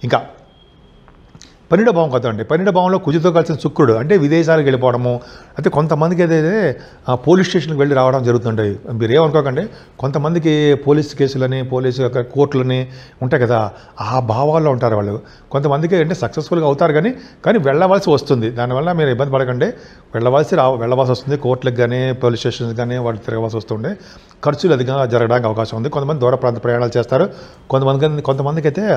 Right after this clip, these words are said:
హాస్పిటల్కి వెళ్ళి ట్రీట్మెంట్ చేసుకోవడానికి అవకాశం ఉందండి. దానివల్ల మీరు భయపడకండి.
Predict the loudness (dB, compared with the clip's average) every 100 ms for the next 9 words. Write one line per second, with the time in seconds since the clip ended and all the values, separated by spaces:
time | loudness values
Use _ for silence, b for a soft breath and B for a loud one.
0 | -2 -4 -2 -2 -2 -2 -2 -2 -4 B
1 | B -2 -2 0 -2 -2 -4 -4 -6 -4
2 | -4 -2 -4 -6 -8 -8 -8 -8 -8 -6
3 | -4 -4 -4 -4 -2 -2 -4